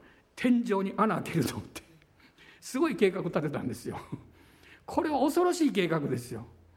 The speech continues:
<laughs> まあ、あの、誰かが今だったら警察呼ぶかもわかりません。「変な人が天井に穴開ける」ですね。でも彼らはそういうことを覚悟して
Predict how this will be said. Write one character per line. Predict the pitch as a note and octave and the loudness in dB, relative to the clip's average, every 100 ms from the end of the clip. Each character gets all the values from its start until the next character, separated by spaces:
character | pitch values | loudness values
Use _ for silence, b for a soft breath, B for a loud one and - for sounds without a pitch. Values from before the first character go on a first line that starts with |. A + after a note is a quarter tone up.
| _ _ - | _ _ -2
<laughs> | G#3+ E3 F3 - - - - | 0 0 -2 -6 -16 -6 0
ま | C4 A3 - B B | 2 2 -4 B B
あ、 | A3 | -2
あ | G#3+ | 2
の、 | G3+ G3+ - - - - | 4 2 -2 -12 -16 -2
誰 | B3+ C#4+ | 0 2
か | F#3+ | 0
が | D#3+ - F3 | 0 -2 0
今 | G#3+ G#3+ | 2 2
だ | |
っ | F3+ | 0
た | D3+ | -2
ら | |
警 | - C4 | 0 0
察 | C4 C4 | 2 2
呼 | C4 | 2
ぶ | |
か | B3+ | 2
も | F#3 | 2
わ | C3+ | 2
か | |
り | A#2+ | 0
ま | A#2+ | 0
せ | A#2+ | -2
ん。 | A#2 | 2
「変 | C#4 | 2
な | G3+ | 2
人 | F#3 | 0
が | D#3 B2+ B | -4 -6 B
天 | - G#3+ | 0 2
井 | A3 | 2
に | |
穴 | G#3 B3+ - | 2 0 -2
開 | - | -6
け | - - - - | -8 -10 -4 -2
る」 | D3 | -2
で | E3+ | -4
す | - - | -2 -4
ね。 | - - - B B B B B B | -4 -8 -16 B B B B B B
で | D#4+ | 0
も | D#4 | 0
彼 | - D#4 B3+ | 2 0 2
ら | F3 | 2
は | F#3+ F#3 B B B | 2 0 B B B
そ | - D#4 E4+ | -4 0 2
う | |
い | D4+ | 0
う | |
こ | C#4 | 0
と | A3+ A#3 G#3+ | 2 2 2
を | - | 0
覚 | C4 C#4+ A#3+ | -4 -2 2
悟 | G3+ | 2
し | F3+ - | 0 0
て | G#3 G#3+ - - | 0 0 -6 -16